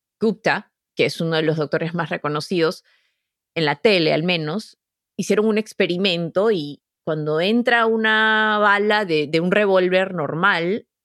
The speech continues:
el orificio de entrada y el orificio de salida, de acuerdo con este experimento que hizo el doctor Gupta, es igual,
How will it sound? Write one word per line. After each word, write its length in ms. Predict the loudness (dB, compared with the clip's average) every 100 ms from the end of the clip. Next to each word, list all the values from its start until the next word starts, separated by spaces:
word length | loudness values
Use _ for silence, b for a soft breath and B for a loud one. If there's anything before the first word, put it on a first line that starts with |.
| _ -2
el 140 | -2
orificio 840 | -2 -6 -6 -6 -6 -4 -4 -4 -10 _ _ _ _
de 120 | 0
entrada 520 | 0 2 2 4 2 2
y 80 |
el 100 | 2
orificio 420 | 2 0 -4 0 0
de 80 |
salida, 460 | 0 0 2 2 2
de 60 | 0
acuerdo 320 | -2 -4 -2
con 160 | -4
este 160 | -4 -6
experimento 680 | -4 -4 -2 0 0 0 -2
que 120 | -2
hizo 200 | -2 -2
el 60 | -4
doctor 280 | -2 -2
Gupta, 460 | 0 -2 0 -2 -2 b b b
es 240 | 2 2 0
igual, 480 | 2 2 2 0